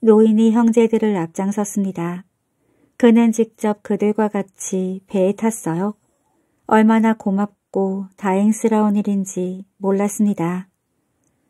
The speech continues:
그렇게 그들을 무사하게 고향까지 데려온 노인은 그 형제들과 함께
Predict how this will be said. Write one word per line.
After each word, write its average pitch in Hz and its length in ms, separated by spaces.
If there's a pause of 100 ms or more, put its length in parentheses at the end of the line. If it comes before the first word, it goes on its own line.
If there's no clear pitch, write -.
(200)
그렇게 226 440
그들을 202 800
무사하게 202 880 (460)
고향까지 220 640
데려온 196 460
노인은 180 520 (600)
그 233 160
형제들과 233 600
함께 190 640